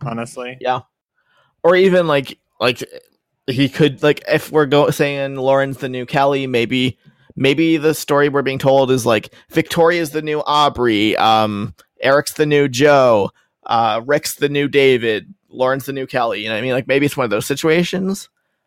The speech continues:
Speaker 2: Um,
Speaker 1: Hmm.
Speaker 2: and he cu-, he's, like, has the same arc as David did. Uh, but I don't know. I don't think it's super likely. Um, but I feel like the thing is, is with Rick, there's options. There's a, variety of ways this goes well for him,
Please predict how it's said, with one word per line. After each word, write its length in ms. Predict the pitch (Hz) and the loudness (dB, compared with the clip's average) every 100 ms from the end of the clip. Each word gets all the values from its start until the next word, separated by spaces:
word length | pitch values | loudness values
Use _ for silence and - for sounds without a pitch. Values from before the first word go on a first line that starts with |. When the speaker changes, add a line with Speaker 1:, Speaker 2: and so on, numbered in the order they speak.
| _ - | _ -8
Speaker 2:
Um, 320 | 120 110 110 | -4 -4 -4
Speaker 1:
Hmm. 180 | 123 104 - _ _ _ | -4 -6 -14 _ _ _
Speaker 2:
and 120 | 127 | -4
he 100 | 127 | -2
cu-, 160 | 123 143 151 | 0 0 2
he's, 180 | 143 | 2
like, 160 | 135 131 | 2 0
has 240 | 156 139 | 0 0
the 80 | 131 | 0
same 220 | 135 131 | -4 -4
arc 280 | - 123 - | -4 -4 -2
as 200 | 131 117 | -4 -4
David 420 | - 131 147 156 | -2 0 0 -2
did. 360 | 156 156 151 151 _ _ _ _ | 2 4 2 0 _ _ _ _
Uh, 480 | - 113 107 107 101 | -2 0 0 -2 -4
but 260 | - 107 - _ _ - | -4 -6 -6 _ _ -6
I 120 | 165 | -4
don't 100 | 120 | -4
know. 100 | 80 | -6
I 80 | 127 | -8
don't 160 | 151 | -8
think 140 | 135 113 | -10 -14
it's 120 | 123 | -16
super 220 | - 110 | -14 -6
likely. 420 | 120 135 139 127 - - _ _ - | -4 -2 -2 -2 -6 -20 _ _ -6
Um, 560 | 104 101 85 82 95 - _ _ _ _ _ - | -2 0 -2 -6 -14 -18 _ _ _ _ _ -4
but 160 | 170 - 175 | -4 -2 -4
I 60 | |
feel 160 | 190 226 | 0 0
like 100 | 226 | 0
the 80 | 208 | -4
thing 180 | 185 175 | -4 -4
is, 100 | 170 | -6
is 120 | 151 | -6
with 140 | 147 147 | -6 -4
Rick, 280 | 123 120 - | -4 -6 -8
there's 160 | 120 - | -12 -4
options. 480 | 104 104 - - - | -4 -4 -10 -16 -14
There's 140 | - | -12
a, 100 | 117 - _ _ _ _ | -12 -14 _ _ _ _
variety 520 | 131 139 135 147 139 131 | -6 0 2 2 2 -2
of 80 | |
ways 220 | 117 107 - | -4 -8 -12
this 240 | 117 - | -18 -16
goes 240 | - 98 95 | -14 -12 -8
well 260 | 95 90 | -6 -4
for 180 | 123 143 | -4 -6
him, 280 | 156 170 | -6 -6